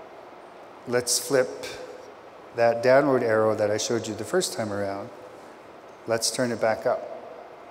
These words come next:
Turn it around, because we can be in control of this. I talked about democratizing scientific research, any sort of research, taking a pro-Indigenous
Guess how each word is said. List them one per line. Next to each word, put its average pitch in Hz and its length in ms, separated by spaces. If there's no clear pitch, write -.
Turn 143 220
it 131 140
around, 123 380
because 117 280
we 143 100
can 143 200
be 127 80
in 123 100
control 120 260
of 107 120
this. 101 200
I 117 180
talked 151 340
about 127 320
democratizing 127 840
scientific 117 520
research, 113 640
any 123 160
sort 120 260
of 113 80
research, 113 640
taking 131 380
a 120 40
pro-Indigenous 113 960